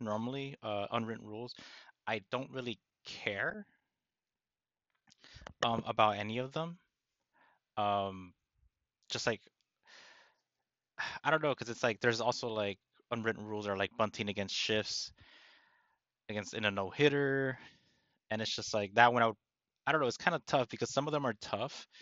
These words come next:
but there's some that I just, I don't care for, like that one, no s-, um, no bat flips, and just little stuff like that that I, I don't like it when it, when it stops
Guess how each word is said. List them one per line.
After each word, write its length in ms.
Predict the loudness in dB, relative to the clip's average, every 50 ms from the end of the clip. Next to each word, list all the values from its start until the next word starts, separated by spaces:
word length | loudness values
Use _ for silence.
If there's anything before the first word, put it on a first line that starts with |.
| -20 -20 -20 -20 _ _ _ _ _
but 120 | -2 0
there's 160 | 2 2 2 4
some 160 | 2 2 2
that 100 | 2 2
I 60 | 2
just, 260 | 0 -2 -6 -8 -8 _ _ _ _ _ _ _ _ _ _ _ _ _ 0
I 120 | 0 0
don't 280 | 2 0 -2 -2 -4 -10
care 260 | -2 -2 -2 -2 -2
for, 380 | -6 -10 -10 -8 -6 -8 -8 -10 _ _ _ -20 -20 -20 _ _ _
like 180 | -4 -4 -4 2
that 300 | 6 8 8 8 8 6
one, 460 | 0 -4 -4 -4 -6 -8 -12 -10 -2
no 160 | 0 0 0
s-, 260 | 0 -4 -8 -10 -10 -6 _
um, 360 | 0 0 2 0 0 -2 -4
no 140 | -4 -4 -2
bat 280 | 2 2 0 0 0
flips, 680 | -6 -10 -10 -8 -8 -8 -8 -12 _ _ -12 -10 -10 -10
and 140 | -10 -10 -8
just 260 | -6 -6 -6 -4 -4
little 160 | -4 -4 -4
stuff 240 | -2 -4 -6 -4 -2
like 120 | -4 -2
that 180 | 0 -2 -2 0
that 80 | -2 -4
I, 120 | -4 -4 -6 _ _ _ _ _ _ -20 -20 -20 -20 -20 -20 -20 _ _
I 80 | 0 2
don't 220 | 2 2 2 2
like 180 | 0 0 0 0
it 100 | -6 -4
when 180 | -4 -4 -2 -2
it, 120 | -4 -4 _ _ _ _ _ _ _ _ _ _ _ _ _ _ _ _ _ _ _ _ _ _ _ _
when 180 | -2 -2 0 0
it 100 | 0 -4 -6
stops 800 | -12 -12 -12 2 4 6 6 6 4 0 -4 -6 -4 -6 -6